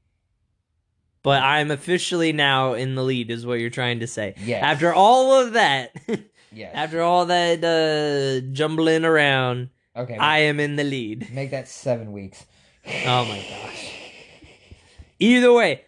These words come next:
Speaker 1: I am in the lead. So, I, what
Speaker 2: Yeah,
Speaker 1: is,
Speaker 2: you
Speaker 1: what's
Speaker 2: have
Speaker 1: the
Speaker 2: your
Speaker 1: official score then if I'm in the lead?
Speaker 2: Uh, you are in the lead at eighty-nine, fifty-eight, and one. I am at eighty-seven, sixty,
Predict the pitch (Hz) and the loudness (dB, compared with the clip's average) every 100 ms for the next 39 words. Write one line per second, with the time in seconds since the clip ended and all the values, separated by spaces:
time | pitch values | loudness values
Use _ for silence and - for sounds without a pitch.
0 | _ - 180 214 214 208 208 196 190 170 | _ -4 0 2 2 0 -2 -2 -2 -2
1 | 131 123 - 165 151 147 147 151 156 139 | -4 -14 -12 -6 -4 -6 -8 -8 0 2
2 | 131 180 170 180 185 190 170 202 196 190 | 2 2 2 2 4 2 2 0 -2 -6
3 | - 208 185 151 143 151 147 147 143 139 | -2 -2 0 -2 -4 -2 -2 -2 -4 -2
4 | 143 120 123 123 123 120 151 180 170 175 | -2 -4 -8 -8 -6 -6 -4 -2 0 0
5 | 175 175 165 151 160 180 185 151 139 - | -2 -4 -4 -2 -4 -4 -4 -6 -8 -10
6 | 165 190 165 170 170 160 135 117 - 165 | -8 -6 -6 -6 -4 -6 -6 -10 -12 -10
7 | 165 151 151 160 131 131 120 170 202 208 | -8 -6 -6 -6 -6 -6 -4 -2 0 -2
8 | 202 196 135 135 131 123 - 120 117 123 | -6 -10 -12 -10 -8 -10 -12 -12 -12 -12
9 | - 147 147 156 156 - 190 - 95 | -10 -8 -6 -8 -12 -14 -18 -16 -18